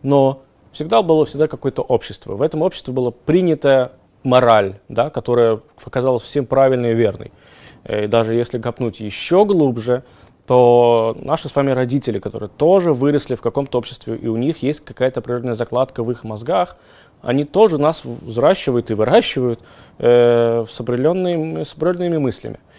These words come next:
Поэтому кто же сказал, что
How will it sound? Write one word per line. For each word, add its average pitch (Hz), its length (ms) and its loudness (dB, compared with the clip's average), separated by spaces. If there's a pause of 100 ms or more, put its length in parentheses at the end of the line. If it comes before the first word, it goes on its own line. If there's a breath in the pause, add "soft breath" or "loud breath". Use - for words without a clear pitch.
(320 soft breath)
Поэтому 147 640 0 (340)
кто - 260 0
же 156 80 0
сказал, 147 320 2
что 123 380 -2